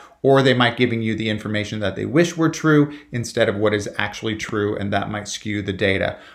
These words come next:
Also, if you don't word your questions well, uh, people might accidentally answer incorrectly, um, just because they, they think that you're asking something, but you're asking something else.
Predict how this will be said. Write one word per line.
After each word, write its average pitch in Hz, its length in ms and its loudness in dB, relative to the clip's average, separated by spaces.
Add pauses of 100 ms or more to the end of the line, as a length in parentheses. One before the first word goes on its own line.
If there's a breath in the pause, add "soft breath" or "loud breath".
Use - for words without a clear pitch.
(160 loud breath)
Also, 175 280 8
if 160 140 2
you 131 60 2
don't 143 280 2
word 120 300 4
your 143 100 -2
questions 143 500 0
well, 135 480 6 (200 loud breath)
uh, 107 200 -10
people 131 300 -2
might 123 300 2 (240)
accidentally 117 920 -2
answer 107 280 -6
incorrectly, 107 920 -4
um, 104 520 -8 (320)
just - 200 -8
because 110 280 -4
they, 104 320 0 (100)
they 107 160 0
think 170 460 -2 (120)
that 120 120 -2
you're 113 180 -4
asking 113 340 -2
something, 110 440 -6
but 104 100 -4
you're - 180 -4
asking 107 520 -4 (160 loud breath)
something 104 360 -4
else. - 520 -6